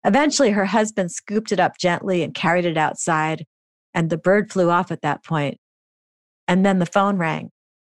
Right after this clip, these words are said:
It was Gail's sister-in-law calling from England, delivering the news that their father had died early that morning.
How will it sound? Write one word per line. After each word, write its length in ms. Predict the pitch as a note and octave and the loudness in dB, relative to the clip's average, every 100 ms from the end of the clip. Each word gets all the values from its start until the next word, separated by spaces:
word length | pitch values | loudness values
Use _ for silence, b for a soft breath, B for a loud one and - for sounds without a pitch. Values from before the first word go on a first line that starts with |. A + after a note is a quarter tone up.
| _ _ - | _ _ -4
It 80 | G3 | 0
was 180 | F#3+ | 0
Gail's 480 | - G3 G#3+ A#3 A3 - | 0 2 4 2 -2 -8
sister-in-law 920 | - G#3+ G#3+ G3 F3 E3 D#3 D3+ E3 _ _ _ - | -4 -4 -2 -2 0 0 -2 -4 -6 _ _ _ -8
calling 340 | - F#3+ G3+ | -2 0 0
from 180 | G3 E3+ | -2 -2
England, 560 | E3 G#3 F#3 D#3 D3+ D#3 _ _ _ _ _ _ - | 0 0 2 0 -2 -8 _ _ _ _ _ _ 0
delivering 480 | E3 F#3 G3+ C4 | 2 4 4 4
the 160 | B3+ B3+ | 4 4
news 440 | A3 A3 F3+ C#3+ | 4 2 0 -4
that 200 | - D#3 | -4 -4
their 140 | F3+ E3 | -2 -6
father 640 | - F3 F3 G3 G3+ G3+ - | -4 -2 0 0 -2 -4 -6
had 280 | F3+ E3+ - | -4 -2 0
died 460 | E3+ D3+ D3+ - | 0 2 -2 -4
early 300 | - F3 F3 | -4 0 0
that 260 | E3 D#3 - | 2 0 0
morning. 540 | E3+ D#3+ D#3 D3 D#3+ | -2 -2 -2 -6 -10